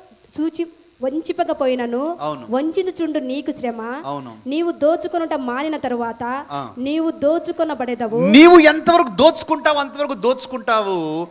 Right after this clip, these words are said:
Speaker 1: నీవు
Speaker 2: ఆ తర్వాత నీవు కూడా దోచుకోబడతావు. నెక్స్ట్ ఏంటి?
Speaker 1: నీవు వంచించుట ముగించిన తరువాత
Speaker 2: నీవు వంచించిన తర్వాత, ఇదే ట్రెచరస్నెస్,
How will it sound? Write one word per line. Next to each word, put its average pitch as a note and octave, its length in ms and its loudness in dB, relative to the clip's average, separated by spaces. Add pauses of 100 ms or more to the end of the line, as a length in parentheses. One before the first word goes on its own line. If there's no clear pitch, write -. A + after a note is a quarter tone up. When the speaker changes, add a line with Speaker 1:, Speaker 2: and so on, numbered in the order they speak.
Speaker 1:
నీవు C#4+ 260 -2
Speaker 2:
ఆ A3 160 10
తర్వాత F#4+ 760 8
నీవు C4 420 6
కూడా B3 640 2 (340)
దోచుకోబడతావు. F3 960 -2
నెక్స్ట్ F3 320 -6
ఏంటి? G#3+ 460 -6
Speaker 1:
నీవు D4+ 300 -6
వంచించుట E4 440 -8
ముగించిన D#4+ 540 -6
తరువాత - 160 -6
Speaker 2:
నీవు F3+ 360 4
వంచించిన G3+ 840 2
తర్వాత, F3+ 520 2
ఇదే D#3+ 400 -2
ట్రెచరస్నెస్, F3 1000 -6